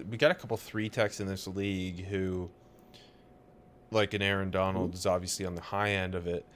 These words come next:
Speaker 1: but, like, how's he gonna handle their natural leverage and quickness? 'Cause he's not a great athlete,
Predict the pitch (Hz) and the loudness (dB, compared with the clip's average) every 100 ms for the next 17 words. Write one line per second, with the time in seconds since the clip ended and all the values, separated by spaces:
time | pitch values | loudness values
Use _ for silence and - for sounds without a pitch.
0 | - - 104 98 98 85 98 95 - - | -20 -14 -2 4 4 6 4 2 -6 -12
1 | - 117 110 117 117 117 104 104 104 101 | 2 4 4 2 0 0 2 0 2 0
2 | 87 101 104 101 98 95 - 101 92 90 | 2 4 4 2 0 -2 -2 -2 2 2
3 | 90 98 95 92 - 95 90 - 104 98 | 2 -2 -2 -6 -6 -6 -4 -2 -2 -2
4 | - - 98 101 104 95 90 95 90 92 | -4 -6 -6 -6 -4 -4 -2 -2 0 0
5 | 95 98 | -2 -8